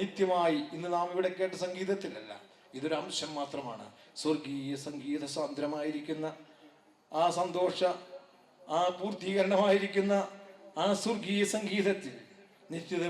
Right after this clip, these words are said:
മുഴുവൻ അവനെ പാടി സ്തുതിച്ചു കഴിയാൻ പ്രിയരെ, ഈ ക്രിസ്തുവിനെ സ്വീകരിച്ചാൽ.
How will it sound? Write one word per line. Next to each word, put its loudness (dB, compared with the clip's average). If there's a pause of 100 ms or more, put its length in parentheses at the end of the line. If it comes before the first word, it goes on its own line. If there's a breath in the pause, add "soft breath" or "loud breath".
മുഴുവൻ 0
അവനെ 0
പാടി -2
സ്തുതിച്ചു -6
കഴിയാൻ -4
പ്രിയരെ, -14 (460 loud breath)
ഈ -4 (100)
ക്രിസ്തുവിനെ -8
സ്വീകരിച്ചാൽ. -14